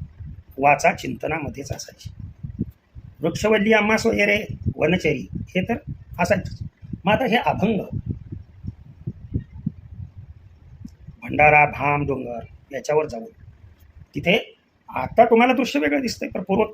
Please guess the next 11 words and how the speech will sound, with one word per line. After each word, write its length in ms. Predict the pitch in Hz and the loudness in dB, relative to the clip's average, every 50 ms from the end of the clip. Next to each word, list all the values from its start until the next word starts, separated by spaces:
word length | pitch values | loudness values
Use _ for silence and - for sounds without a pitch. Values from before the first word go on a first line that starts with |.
| - _ - | -12 _ -2
पूर्व 180 | 196 220 233 | 0 0 0
काय 140 | 226 233 - | 0 0 -2
होतं, 220 | - 190 - - | -2 -2 -6 -4
जंगल 280 | 147 170 196 220 214 190 | 0 0 4 4 2 2
होतं 180 | 139 - - - | 0 -6 -8 -10
ते 140 | - - - - - - - - - - | -10 -12 -14 -16 -14 -16 -16 -16 -10 -8
पूर्व. 140 | 156 - - - - - _ _ - - - - - - - - - - - - - - - - - - - - - - _ - - - - _ _ - - - - - - - - - - - - - - - - - - - - - - - - - _ _ - - - - | -8 -8 -8 -10 -16 -16 _ _ -18 -14 -12 -10 -10 -10 -10 -12 -16 -20 -14 -14 -14 -14 -14 -18 -18 -18 -20 -20 -20 -20 _ -20 -20 -20 -20 _ _ -12 -12 -12 -12 -12 -14 -14 -16 -16 -18 -20 -20 -18 -18 -16 -16 -16 -16 -12 -14 -14 -14 -14 -20 -20 _ _ -20 -18 -6 0
त्या 100 | 185 208 | 2 4
जंगलामध्ये 560 | 190 - 143 139 147 151 143 135 123 135 160 - - | 6 6 4 4 4 2 2 0 0 -2 -2 -2 -4
असणारे 360 | - - - 131 131 139 160 | -8 -8 -6 -6 -4 -4 -4
प्राणी, 320 | - - 156 156 147 147 | 0 4 4 4 4 4